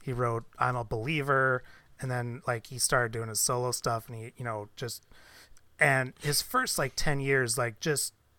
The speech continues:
just legit, just pure pop awesomeness, and then he slides a lot into adult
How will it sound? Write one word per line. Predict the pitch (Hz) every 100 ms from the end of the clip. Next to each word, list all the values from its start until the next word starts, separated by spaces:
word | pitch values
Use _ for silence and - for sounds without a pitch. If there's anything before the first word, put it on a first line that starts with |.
| - - _ _ 156 -
just | 151 139
legit, | 135 147 131 143 143 127 _ _ -
just | - 127 -
pure | 151 135
pop | - - 113 -
awesomeness, | 113 107 - 113 110 107 -
and | 131
then | 131
he | 131 151
slides | - 165 165 170
a | 160
lot | 131 120 120
into | 120 120 127
adult | 113 117 113